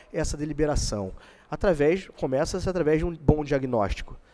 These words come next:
né? E quando a gente pensa em diagnóstico, a gente pensa, logicamente, em base de dados. É, o ca-, a, a minha fala aqui tá seguindo, se a gente pensa em diagnóstico, base de dados, a gente tá falando no cipia, né? Obviamente.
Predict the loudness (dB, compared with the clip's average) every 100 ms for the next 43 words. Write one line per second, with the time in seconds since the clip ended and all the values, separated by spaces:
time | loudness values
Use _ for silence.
0 | _ -10 -6 -4 -4 -2 0 -2 -4 -10
1 | -2 0 2 0 -4 -4 -6 -4 0 0
2 | 0 -4 -6 -4 -4 -4 -6 -10 _ -4
3 | -2 -4 -8 -8 -8 -8 -8 -12 -12 -4
4 | 2 4 2 -2 -10 -18 _ -14 -8 -2
5 | 0 0 -4 -14 -18 -20 -20 -20 -20 -12
6 | -2 2 4 4 4 4 0 -6 -20 _
7 | -20 -20 _ -10 -6 -4 -6 -6 -8 -8
8 | -6 -4 -2 0 0 0 -4 -6 -6 -8
9 | -8 -6 -8 -8 -12 -8 -4 -4 -4 -4
10 | -2 2 2 2 -2 -12 -4 -2 -2 -4
11 | -2 2 2 0 -6 -6 -6 -2 -2 -2
12 | -4 -8 -14 -20 -20 _ -6 -4 -2 -4
13 | -4 -6 -8 -18 -18 -8 -6 -4 0 2
14 | 2 0 -2 -6